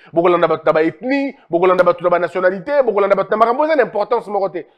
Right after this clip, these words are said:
Le débat, il est où ? Rencontrez les gens dans le débat.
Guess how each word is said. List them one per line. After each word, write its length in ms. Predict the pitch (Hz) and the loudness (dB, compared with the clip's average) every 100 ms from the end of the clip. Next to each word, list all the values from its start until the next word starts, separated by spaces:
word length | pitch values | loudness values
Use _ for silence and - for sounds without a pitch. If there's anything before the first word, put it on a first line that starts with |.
| _ | _
Le 240 | 120 160 185 | -6 -2 0
débat, 420 | 180 180 190 190 | 2 4 6 4
il 160 | 160 | 2
est 40 | 156 | -4
où ? 260 | 151 143 - _ _ _ _ _ _ | -4 -8 -20 _ _ _ _ _ _
Rencontrez 680 | 139 170 202 - 202 - 247 | -2 0 0 0 -4 0 0
les 140 | 196 | 0
gens 140 | 165 170 | -2 -2
dans 120 | 147 | -4
le 100 | 127 | -8
débat. 520 | 127 123 127 - _ | -12 -8 -8 -10 _